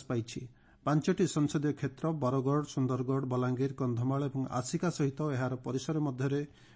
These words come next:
ପଇଁତିରିଶଟି ବିଧାନସଭା ଆସନ ପାଇଁ ମଧ୍ୟ ବିଜ୍ଞପ୍ତି ଜାରି ହୋଇଛି। ଆସନ୍ତା ମଇ ମାସ କୋଡ଼ିଏ ତାରିଖରେ ଏହି ପାଞ୍ଚଟି ଲୋକସଭା ଓ ପଇଁତିରିଶଟି ବିଧାନସଭା ଆସନ ପାଇଁ ଭୋଟ ନିଆଯିବ। ଆସନ୍ତା ମଇ ମାସ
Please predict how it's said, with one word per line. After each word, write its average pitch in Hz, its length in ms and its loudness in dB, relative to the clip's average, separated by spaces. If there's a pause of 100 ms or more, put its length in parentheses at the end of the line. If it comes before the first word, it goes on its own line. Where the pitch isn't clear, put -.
ପଇଁତିରିଶଟି 147 520 0
ବିଧାନସଭା 151 520 2
ଆସନ 135 280 0
ପାଇଁ 135 180 -2
ମଧ୍ୟ 127 280 0
ବିଜ୍ଞପ୍ତି 131 480 0
ଜାରି 123 220 0
ହୋଇଛି। 110 360 -4 (360)
ଆସନ୍ତା 127 420 -2
ମଇ 120 240 0
ମାସ 143 200 0 (100)
କୋଡ଼ିଏ 135 260 0
ତାରିଖରେ 147 460 0
ଏହି 135 200 0
ପାଞ୍ଚଟି 131 480 -2
ଲୋକସଭା 135 520 -2
ଓ 143 100 0
ପଇଁତିରିଶଟି 131 560 -4
ବିଧାନସଭା 143 520 -2
ଆସନ 127 240 -4
ପାଇଁ 147 260 -4
ଭୋଟ 131 300 -4
ନିଆଯିବ। 113 360 -2 (580)
ଆସନ୍ତା 143 380 0
ମଇ 131 220 4
ମାସ 170 240 2